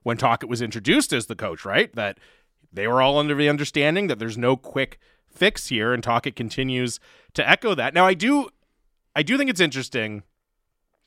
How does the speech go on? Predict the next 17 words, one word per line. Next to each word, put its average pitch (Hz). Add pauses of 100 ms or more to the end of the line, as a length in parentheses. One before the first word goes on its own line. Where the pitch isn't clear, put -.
(220)
'cause 143
you 139
hear, 180 (340)
"We 139
might 165
get 165
kicked 151
in 123
the 117
teeth 110
a 104
little 87
bit 82
right 87
now," 82
right? 104
And 117